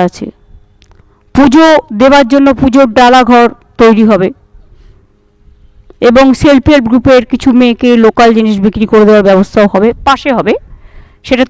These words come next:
তৈরি হবে আস্তে আস্তে। আমরা এখনও পর্যন্ত প্রায় আড়াইশো কোটি টাকা খরচা করেছি, আরও হয়তো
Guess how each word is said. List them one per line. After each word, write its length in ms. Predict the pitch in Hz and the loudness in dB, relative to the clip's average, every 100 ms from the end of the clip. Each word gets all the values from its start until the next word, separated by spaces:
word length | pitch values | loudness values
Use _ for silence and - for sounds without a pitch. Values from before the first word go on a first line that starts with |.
| 269 | 0
তৈরি 180 | 269 262 233 | 2 2 0
হবে 140 | 226 208 | 0 -2
আস্তে 160 | - 214 | -4 -8
আস্তে। 180 | 185 339 415 _ _ _ _ _ _ _ _ _ _ _ _ _ _ _ _ _ _ _ _ _ - - 226 | -8 -12 -14 _ _ _ _ _ _ _ _ _ _ _ _ _ _ _ _ _ _ _ _ _ -14 -2 0
আমরা 240 | 262 320 311 - _ _ - - _ _ _ _ _ _ _ _ - 240 | 2 2 0 -4 _ _ -20 -20 _ _ _ _ _ _ _ _ -4 -2
এখনও 260 | - 403 415 330 | 0 0 0 0
পর্যন্ত 320 | 240 285 262 240 | -2 -2 -2 -2
প্রায় 180 | 269 254 | 2 2
আড়াইশো 320 | 220 247 240 294 | 2 2 0 -2
কোটি 160 | 277 240 254 | -2 -2 -2
টাকা 140 | 262 - | -4 -4
খরচা 240 | 220 - 254 | -6 -4 -4
করেছি, 320 | 233 247 - 359 - _ _ _ _ _ _ _ _ _ - 233 | -2 -2 -4 -8 -8 _ _ _ _ _ _ _ _ _ -2 2
আরও 140 | 311 302 | 2 2
হয়তো 200 | 294 | 0